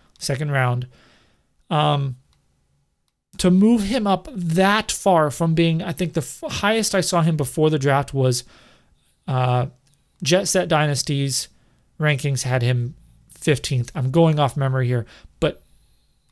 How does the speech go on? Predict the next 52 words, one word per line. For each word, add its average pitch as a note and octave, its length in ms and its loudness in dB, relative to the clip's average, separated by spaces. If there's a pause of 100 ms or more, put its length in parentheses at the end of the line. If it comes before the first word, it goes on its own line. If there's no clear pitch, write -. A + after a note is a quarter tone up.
(160)
but C#3 180 2
I C3+ 80 4
do D3+ 220 4
specifically D3+ 560 0
remember C3+ 320 0
it C#3 60 0
when B2+ 120 0
I B2+ 40 2
was A#2+ 120 2
working B2 300 -4
on A#2+ 120 -2
my A#2 140 -2
rankings C#3+ 520 -2 (380)
and C#3+ 140 -2
I B2+ 60 0
saw, A#2+ 220 -2
"Oh, E3+ 300 -2 (400)
he's B2 200 -4
a C3 40 0
lot C3 160 0
higher C3+ 360 -2
on A#2+ 160 -4
them." A#2+ 220 -2 (600)
Uh, - 40 -4
other C3+ 280 0
people C#3+ 240 -2
didn't C#3 200 0
even C#3 100 0
have C3 180 2
him C3 80 0
ranked. C3+ 320 -2 (160)
So - 200 0
good A#3 240 2
on A#3+ 160 2
them E3 200 2
for C#3 140 -2
seeing D#3+ 300 0
that D3 200 -6 (220)
he - 160 -2
was D3 180 2
something. C3+ 380 -2 (400)
And G#3 180 0
it's G#3 220 0
that G#3 380 0
kind G3+ 260 0
of E3+ 80 -2
thing D#3+ 200 -2
that D3+ 140 -4
does D#3+ 300 0
make C#3+ 220 -2
me C#3+ 100 -2
think C#3 320 -6